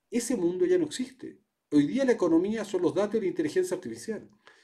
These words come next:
Y si tú me preguntas qué piensa la socialdemocracia respecto a los datos y la inteligencia artificial, no piensa nada. Te pongo un solo ejemplo.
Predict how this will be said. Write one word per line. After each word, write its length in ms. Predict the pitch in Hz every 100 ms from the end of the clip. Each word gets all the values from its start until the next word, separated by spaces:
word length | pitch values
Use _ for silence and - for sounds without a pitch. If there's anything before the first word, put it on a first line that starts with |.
| _ _ -
Y 100 | 127
si 140 | 175
tú 120 | 220
me 120 | 226
preguntas 420 | 214 196 220 220 208
qué 140 | 247
piensa 380 | 226 240 233 226
la 80 | 202
socialdemocracia 1000 | - 165 190 190 175 151 170 175 156 127
respecto 440 | 135 - 160 -
a 40 | 147
los 140 | 131
datos 220 | 165 165
y 60 | 160
la 60 |
inteligencia 520 | 143 139 127 156 151 156
artificial, 600 | 110 - - 139 117 - _ _ _ _ _ -
no 120 | 165
piensa 320 | 220 202 165
nada. 360 | 233 269 113 120
Te 100 | 160
pongo 180 | 208
un 80 | 220
solo 200 | 214 180
ejemplo. 460 | - 240 - -